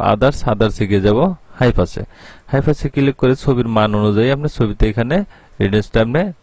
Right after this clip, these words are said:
কমিয়ে বাড়িয়ে দিবেন। এটা আমি OK করে দিলাম। OK করে দিলে এখন চলে যাব আবার ফিল্টারে, এখন যাব blur, ব্লারে গিয়ে Gaussian blur, Gaussian ব্লারে গিয়ে এখানে ছবির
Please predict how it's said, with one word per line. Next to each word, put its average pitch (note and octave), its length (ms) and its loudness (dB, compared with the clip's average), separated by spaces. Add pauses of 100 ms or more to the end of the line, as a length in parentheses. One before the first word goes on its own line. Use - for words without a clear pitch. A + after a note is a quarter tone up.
(280)
কমিয়ে A2 340 2
বাড়িয়ে A2 240 4 (200)
দিবেন। G2 280 2
এটা A#2 160 0
আমি F#3+ 100 -4 (440)
OK C#3 220 0
করে G2 220 4
দিলাম। - 160 -6 (120)
OK D3 240 2
করে C#3+ 200 2
দিলে A#2+ 200 0
এখন C#3 220 -2
চলে C3 200 2
যাব A#2 120 4 (140)
আবার B2 220 6
ফিল্টারে, C#3 360 2 (760)
এখন C3 200 2
যাব A2+ 120 4 (180)
blur, B2 260 6 (220)
ব্লারে A2+ 320 4
গিয়ে F3 140 2 (340)
Gaussian A2+ 440 4
blur, F#2 200 2 (240)
Gaussian C3+ 380 0
ব্লারে A#2 320 2
গিয়ে A#2 160 0 (760)
এখানে D3 280 0
ছবির C3+ 280 2